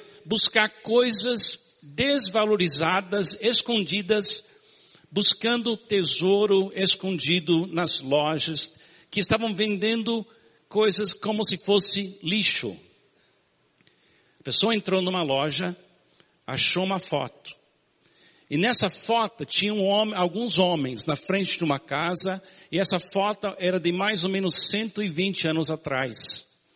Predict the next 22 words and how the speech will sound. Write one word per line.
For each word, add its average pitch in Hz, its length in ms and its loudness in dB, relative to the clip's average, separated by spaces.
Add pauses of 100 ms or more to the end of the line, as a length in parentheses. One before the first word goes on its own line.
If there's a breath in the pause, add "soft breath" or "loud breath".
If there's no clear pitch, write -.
(1400 soft breath)
Ele 165 240 2
reconheceu 208 760 2
na 190 140 0
foto 175 720 -4 (420 soft breath)
um 143 140 0
homem 185 520 2 (1160 soft breath)
que - 160 -2
é 156 60 0
muito 196 480 -2
conhecido 196 600 0
na 165 160 -2
história 165 640 0
do 139 140 -4
Velho 190 360 0
Oeste 165 540 0
dos 147 220 0
Estados 151 420 0
Unidos, 160 200 0
chamado 160 320 -2
Billy 196 480 0
the 175 100 -4
Kid. - 500 -4